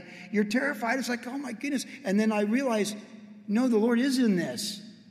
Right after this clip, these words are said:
There's a lot of sandwich shops in Virginia Beach. We can Google 'em right now. And there's a lot of shopping centers and strip malls, and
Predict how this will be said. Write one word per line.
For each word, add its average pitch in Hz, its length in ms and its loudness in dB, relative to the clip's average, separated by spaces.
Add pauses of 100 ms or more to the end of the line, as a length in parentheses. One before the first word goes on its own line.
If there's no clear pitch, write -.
(640)
There's 247 180 4
a 262 60 2
lot 254 160 2
of 220 60 0
sandwich 254 320 2
shops 202 280 2
in 190 80 0
Virginia 185 340 2
Beach. 190 300 0
We 156 80 -4
can 156 160 -2
Google 165 260 0
'em 151 120 -2
right 139 140 -4
now. 139 340 -4 (1600)
And 165 100 -2
there's 185 140 0
a 202 60 2
lot 208 80 4
of 180 80 0
shopping 180 360 0
centers 139 420 -4
and 135 100 -4
strip 160 260 -6
malls, 135 340 -6
and 127 220 -6